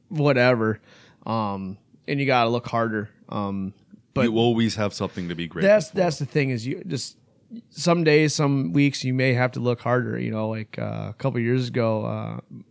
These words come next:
Speaker 1: you know, mom had health issues, dad had health issues. Um, you know, and it was just one of those things that I just, I had to dig a little bit deeper,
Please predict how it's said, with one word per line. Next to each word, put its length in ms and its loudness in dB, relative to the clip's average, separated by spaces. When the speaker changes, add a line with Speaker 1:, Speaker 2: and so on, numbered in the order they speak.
Speaker 1:
you 120 -2
know, 100 0
mom 260 0
had 120 -4
health 260 -4
issues, 340 -6
dad 260 -2
had 160 -4
health 260 -6
issues. 580 -8
Um, 600 -6
you 140 0
know, 280 -4
and 140 0
it 60 2
was 100 0
just 220 -4
one 120 -4
of 60 -2
those 140 -6
things 300 -4
that 180 -8
I 120 -2
just, 320 -8
I 80 -6
had 280 2
to 40 -2
dig 200 2
a 60 4
little 180 6
bit 200 2
deeper, 480 0